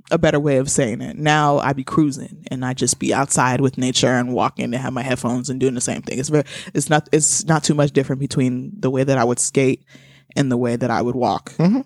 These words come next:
Speaker 1: It's just now I'm on four wheels instead of my, my two feet.
Speaker 2: Mm-hmm.
Speaker 1: So that's really it.
Speaker 2: Okay.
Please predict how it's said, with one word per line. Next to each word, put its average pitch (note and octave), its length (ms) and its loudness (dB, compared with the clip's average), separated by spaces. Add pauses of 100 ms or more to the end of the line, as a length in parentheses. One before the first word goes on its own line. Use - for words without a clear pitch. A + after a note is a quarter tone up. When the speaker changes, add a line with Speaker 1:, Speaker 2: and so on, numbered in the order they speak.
(140)
Speaker 1:
It's C3+ 160 -2
just B2+ 220 0
now B2+ 220 0
I'm B2 140 0
on B2 120 -2
four B2 220 2
wheels A#2+ 400 0
instead - 280 -4
of - 120 -8
my, - 240 -6
my C3 100 -4
two - 180 -4
feet. - 260 -4 (140)
Speaker 2:
Mm-hmm. A#2 260 2 (800)
Speaker 1:
So - 200 2
that's C3+ 220 -2
really A#2+ 200 -2
it. A#2+ 180 -8 (2000)
Speaker 2:
Okay. A3+ 280 -4